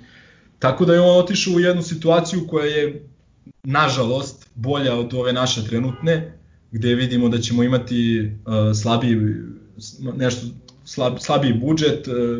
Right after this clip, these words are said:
slabije uslove, ovaj, e,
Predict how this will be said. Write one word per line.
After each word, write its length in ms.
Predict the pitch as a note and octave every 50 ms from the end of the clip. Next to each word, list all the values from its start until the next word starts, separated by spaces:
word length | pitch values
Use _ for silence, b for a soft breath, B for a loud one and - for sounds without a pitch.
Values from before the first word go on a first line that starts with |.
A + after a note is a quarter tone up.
| A#2 - - -
slabije 840 | - - - - B2+ B2 B2+ B2+ B2 A#2 A2+ A2 G#2+ G#2+ G#2+ G#2+ G#2 G#2 G#2 b b b b b b b
uslove, 840 | - C3 B2 - - D#3+ D3+ D3 C#3 C3+ C3 B2 A#2+ A#2 A2 A2 - - _ _ _ _ - -
ovaj, 960 | A#2 A#2 A2+ A2+ A2+ A2+ A2+ A2+ A#2 A2+ A2+ A2+ A2+ A2+ A2+ A2 A2 A2 A2
e, 40 | A2